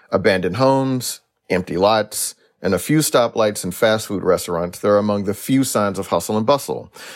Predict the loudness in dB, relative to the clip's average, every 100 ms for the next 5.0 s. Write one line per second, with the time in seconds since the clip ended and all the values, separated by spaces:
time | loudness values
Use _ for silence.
0 | -20 -20 -16 -2 0 2 2 2 0 2
1 | 2 0 0 2 2 2 -6 0 0 2
2 | 2 0 -2 -4 0 0 0 2 2 2
3 | 0 0 -2 -4 _ _ -4 -2 -2 -2
4 | -2 -2 -2 0 0 0 -4 -6 -10